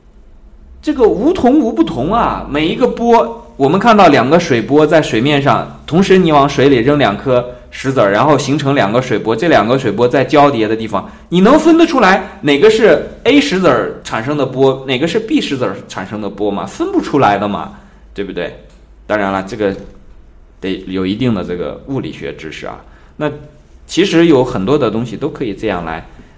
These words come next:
呃，你琢磨一下就会明白。所以这个我，我很清楚啊，今天肯定是讲不清楚这个道是什么，这个，这个问题的。法卡东这个问题，其实他问出来我就知道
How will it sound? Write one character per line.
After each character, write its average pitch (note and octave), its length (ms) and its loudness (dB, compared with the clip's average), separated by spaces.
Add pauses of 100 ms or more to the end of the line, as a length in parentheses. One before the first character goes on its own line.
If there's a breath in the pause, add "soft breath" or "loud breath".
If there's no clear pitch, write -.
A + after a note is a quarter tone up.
呃， B1+ 460 -12 (720)
你 G#2+ 120 -10
琢 C#3+ 220 2
磨 A#3+ 100 2
一 C#3+ 80 0
下 A#2 160 -6
就 F#2+ 120 -10
会 - 140 -12
明 G1+ 220 -18
白。 - 80 -18 (1400)
所 C3 120 -2
以 C3+ 60 0
这 D3+ 100 0
个 B2 300 0 (420 loud breath)
我， C3 140 0
我 D3+ 180 4
很 D#3+ 200 2
清 E3 180 -4
楚 D#3+ 100 -6
啊， F2+ 120 -2
今 A#2 180 -8
天 B2 200 -4 (520 loud breath)
肯 A#2 280 -4
定 D3 360 -2
是 - 160 -16
讲 F2 300 -10
不 C3 100 -14
清 D3+ 240 -4
楚 A#2 180 -8
这 F#2 140 -6
个 D#2 180 -8 (160)
道 E2+ 220 0
是 D2+ 180 -10
什 D2 160 -12
么， D2+ 180 -12 (500)
这 F2+ 160 -10
个， C#2 200 -10 (440 soft breath)
这 F#2+ 100 -8
个 F2+ 100 -4
问 G2+ 220 0
题 C#2+ 180 -10
的。 C2+ 120 -12
法 C#3+ 180 -2
卡 A2 140 -6
东 A#2+ 160 -4
这 C3 80 -2
个 A2+ 100 2
问 A#2+ 160 -2
题， F2 140 -10
其 G2 160 -10
实 A2 80 -8
他 B2+ 160 -6
问 F3 200 0
出 - 140 -10
来 C#2+ 140 -8
我 C#2 120 -10
就 F2 120 -14
知 - 120 -18
道 E2 380 -10